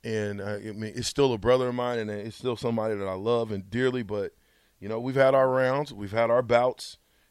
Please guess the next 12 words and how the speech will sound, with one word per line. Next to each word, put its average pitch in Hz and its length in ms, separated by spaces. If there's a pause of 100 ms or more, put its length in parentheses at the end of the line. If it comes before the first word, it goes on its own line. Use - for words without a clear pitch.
(120)
and, 98 500 (140)
um, 92 400 (200)
I'm 117 140
just 127 220
saying, 123 420 (440)
so, 120 280
sometimes 135 960 (500)
we 131 160
see 170 380
things 123 640 (420)
in 131 140
people 113 680